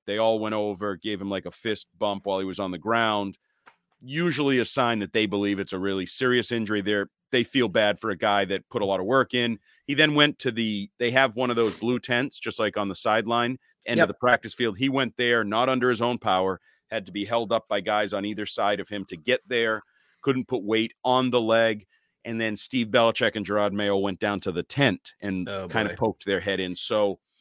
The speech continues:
Speaker 2: I gotta tell you, I, I, I don't think there's anything I feel worse about than training camp injuries that might
Speaker 1: Sucks.
Speaker 2: put you out for the season.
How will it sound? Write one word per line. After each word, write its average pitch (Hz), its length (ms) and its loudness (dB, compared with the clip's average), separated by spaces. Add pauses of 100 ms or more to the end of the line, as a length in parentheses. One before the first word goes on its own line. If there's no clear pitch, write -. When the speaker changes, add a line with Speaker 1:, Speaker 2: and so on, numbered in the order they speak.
Speaker 2:
I 170 100 8
gotta 214 160 12
tell 180 180 6
you, 139 140 8
I, 151 260 6
I, 185 220 8
I 185 140 6
don't 226 180 4
think 240 180 0
there's 190 200 4
anything 170 400 0
I 147 180 2
feel 151 260 2
worse 120 300 -2
about 143 300 2
than 117 400 -2
training 117 380 -2
camp 120 260 -4
injuries 123 340 -2
that 120 140 -2
might 113 200 -2
Speaker 1:
Sucks. - 360 -4
Speaker 2:
put 139 100 0
you 135 100 0
out 123 140 0
for 120 80 -8
the 113 80 -8
season. 107 400 -8